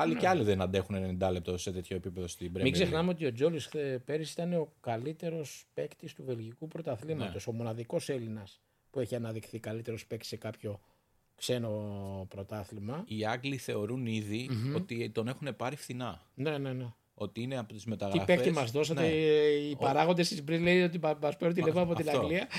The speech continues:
Speaker 2: και λένε, «Τι παίκτη», λέει, «μας δώσατε».
Speaker 1: Τα, τα λεφτά έχουν ξεφύγει τα τελευταία χρόνια στο ποδόσφαιρο. Οι μεταγραφές ξεκινάνε από πενήντα, εξήντα εκατομμύρια, ξέρω εγώ,
Speaker 2: Μμμ.
Speaker 1: η ελάχιστη τιμή.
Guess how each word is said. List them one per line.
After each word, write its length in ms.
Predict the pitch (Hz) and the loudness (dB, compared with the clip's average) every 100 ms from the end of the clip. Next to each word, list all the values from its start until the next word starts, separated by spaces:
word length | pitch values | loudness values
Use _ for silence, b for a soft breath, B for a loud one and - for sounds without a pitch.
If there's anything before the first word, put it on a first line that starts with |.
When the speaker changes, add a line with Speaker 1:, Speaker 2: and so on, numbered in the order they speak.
| B | B
Speaker 2:
και 100 | - | 6
λένε, 140 | 170 190 | 8 8
«Τι 140 | 196 | 4
παίκτη», 320 | 175 208 208 | 6 6 6
λέει, 120 | 175 | 2
«μας 220 | 196 147 - | 4 2 6
δώσατε». 440 | 220 - - 131 | 4 4 0 4
Speaker 1:
Τα, 280 | 117 113 110 | 6 8 10
τα 100 | 247 | 10
λεφτά 280 | 220 113 - | 10 6 6
έχουν 220 | 131 185 147 | 4 4 2
ξεφύγει 480 | - 110 131 135 | 2 2 4 2
τα 120 | 120 95 | 2 2
τελευταία 400 | 98 - 123 113 | 2 2 2 2
χρόνια 280 | 113 120 | 0 0
στο 120 | - - | 0 -2
ποδόσφαιρο. 520 | 101 104 120 117 110 | 0 -2 -2 -2 -2
Οι 60 | 98 | -2
μεταγραφές 460 | 101 98 95 120 | -2 -2 0 -2
ξεκινάνε 380 | - - 107 110 | -4 -6 -4 -2
από 120 | 107 | -4
πενήντα, 320 | 95 101 110 | -2 -2 -2
εξήντα 280 | 98 - 110 | -4 -4 -4
εκατομμύρια, 500 | 98 95 90 98 98 | -4 -4 -4 -2 -2
ξέρω 260 | 90 95 92 | -2 -2 0
εγώ, 140 | 95 | 0
Speaker 2:
Μμμ. 160 | 95 87 | 0 0
Speaker 1:
η 360 | 87 85 85 | -4 -6 -6
ελάχιστη 520 | 90 95 98 - - 85 | -4 -2 -4 -6 -12 -10
τιμή. 360 | 90 101 202 | -6 -4 -4